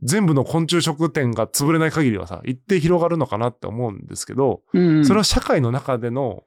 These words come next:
Speaker 1: 広がりであって、僕の中の広がりではないから、僕からすると、危機が迫ってるみたいな感じになるんですよ。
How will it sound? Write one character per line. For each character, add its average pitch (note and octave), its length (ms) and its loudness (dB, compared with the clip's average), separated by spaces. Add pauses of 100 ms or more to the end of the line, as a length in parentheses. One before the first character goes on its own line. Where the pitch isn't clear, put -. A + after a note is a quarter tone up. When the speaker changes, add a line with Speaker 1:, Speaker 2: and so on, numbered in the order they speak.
(800)
Speaker 1:
広 A#2+ 320 0
が A2+ 80 2
り A2+ 60 -4
で G#2+ 80 -6
あ G#2+ 40 -6
っ - 80 -16
て、 G2 220 -10 (100)
僕 D3 180 -2
の A#3 120 4
中 G#3+ 180 0
の A2+ 60 -2
広 A2 200 -2
が A2+ 60 0
り A2 80 -2
で G#2 60 -4
は F#2+ 60 -10
な G2+ 80 -10
い G2 60 -12
か F#2+ 80 -12
ら、 F#2 220 -10 (280)
僕 D#3+ 200 -2
か A3+ 80 0
ら A3+ 60 2
す G3+ 80 0
る A3+ 120 0
と、 B2+ 280 0 (240)
危 A#3 240 -2
機 F3+ 40 4
が C3+ 100 2
迫 C#3+ 200 0
っ D3+ 100 -4
て B2 120 -2
る G#2 60 -2
み G2 80 -10
た F#2+ 60 -8
い - 20 -8
な F#2+ 60 -10
感 G2+ 120 -12
じ G2 40 -10
に G2 40 -10
な A2 80 -6
る B2+ 60 -2
ん A#2+ 40 2
で - 60 0
す - 200 0
よ。 - 100 -10